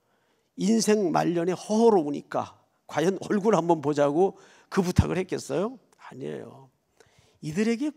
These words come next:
꼭 당부할 일이 하나 있었어요.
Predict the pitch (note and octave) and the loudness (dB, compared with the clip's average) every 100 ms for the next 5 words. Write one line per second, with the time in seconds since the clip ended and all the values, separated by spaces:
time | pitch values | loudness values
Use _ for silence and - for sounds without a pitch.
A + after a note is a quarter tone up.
0 | _ _ - A#4+ - _ - - _ _ | _ _ 2 2 -2 _ -20 -20 _ _
1 | _ - F3 F#3 A3 G#3 G3 B2+ - D3+ | _ -8 -4 0 2 2 0 -8 -12 -10
2 | E3 F#3 E3 C#3 B2 A#2 - C3 B2+ | -6 -6 -6 -10 -12 -16 -18 -20 -20